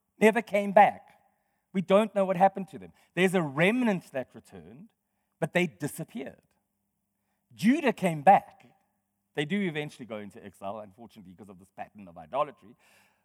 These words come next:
But the Lord brings them back. What is fascinating about that is if you read the history of the tribes of, of Israel, there are two eternal covenant,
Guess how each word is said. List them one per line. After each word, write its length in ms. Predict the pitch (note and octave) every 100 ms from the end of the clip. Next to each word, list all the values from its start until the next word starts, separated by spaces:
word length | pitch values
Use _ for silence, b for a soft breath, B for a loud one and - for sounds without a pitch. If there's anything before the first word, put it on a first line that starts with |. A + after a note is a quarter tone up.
| _
But 120 | C#3+
the 80 | F3+
Lord 320 | D#3+ F3+ G3
brings 300 | - D3+ D3+
them 220 | C#3+ C#3 C3+
back. 280 | F#3+ - - b
What 140 | G3+ A3+
is 220 | - - -
fascinating 680 | F#4 C#4 D4+ G#3 F3 E3 C#3
about 340 | A#2+ A#2 -
that 240 | B2+ G#2+ _ b -
is 120 | E3+
if 160 | G#3
you 160 | A#3 G#3+
read 400 | D#3+ G3+ C4 A3+
the 80 | F3+
history 400 | F#3 G3 - F#3+
of 120 | D3
the 60 | D3
tribes 600 | - E3+ D#3 D#3 C#3+ _ b b b -
of, 260 | C3+ A#2+ -
of 160 | C3 -
Israel, 500 | G#3+ D3+ G#2+ C2+ - _ b b b _ _
there 220 | C#3+ F#3
are 120 | E3+ E3+ -
two 400 | - B3 B3 C4+
eternal 460 | F#3+ - G3+ F#3 E3+
covenant, 500 | - E3+ D#3+ D3+